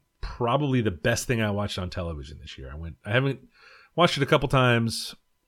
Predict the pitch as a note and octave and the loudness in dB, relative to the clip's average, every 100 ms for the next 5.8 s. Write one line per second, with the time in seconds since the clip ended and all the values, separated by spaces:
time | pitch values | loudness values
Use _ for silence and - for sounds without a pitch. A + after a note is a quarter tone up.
0 | _ - B2+ A2+ - G#2+ - G2+ - F2 | _ -6 0 0 2 0 2 0 -2 -4
1 | F2 E2+ E2+ - E2+ E2 F#2 A2+ - _ | -2 -2 -6 -8 -10 -8 -4 -4 -4 _
2 | A#2 G2 F2 - B2+ C3 C3 B2 A#2+ - | -2 -2 -2 -4 -2 0 2 2 0 -2
3 | G#2 G2+ A#2 C#3 - A2 F#2 F2+ A#2+ B2 | -4 -2 0 0 0 0 0 -2 -2 -2
4 | G#2 - - G2 C#3+ C#3+ B2+ - _ - | -4 -8 -10 0 2 2 -2 -6 _ -20
5 | - _ - G2 F#2 F2+ F2 | -20 _ -10 -6 -4 -4 -6